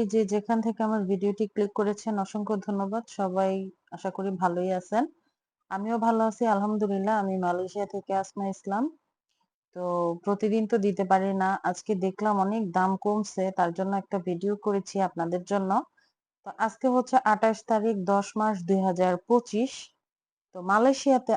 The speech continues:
আজকে এক গ্রামের দাম স্বর্ণের,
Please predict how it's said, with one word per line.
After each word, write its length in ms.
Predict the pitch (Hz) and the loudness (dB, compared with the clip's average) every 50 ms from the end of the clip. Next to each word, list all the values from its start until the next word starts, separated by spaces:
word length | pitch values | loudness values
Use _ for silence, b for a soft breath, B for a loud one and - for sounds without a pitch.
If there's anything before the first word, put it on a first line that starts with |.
| - | 2
আজকে 420 | - 202 208 - - - - - 196 208 - - | 2 0 0 0 -6 -10 -4 -2 -2 -2 2 4
এক 180 | - 226 233 220 214 | 6 6 6 4 2
গ্রামের 400 | 208 233 240 233 226 220 214 190 175 | 4 4 6 6 6 4 0 -2 2
দাম 240 | 170 196 185 170 175 202 226 - | 2 4 4 4 2 0 -2 -6
স্বর্ণের, 580 | - - - 208 196 196 208 208 190 190 214 | -6 0 2 4 4 4 2 2 0 0 -2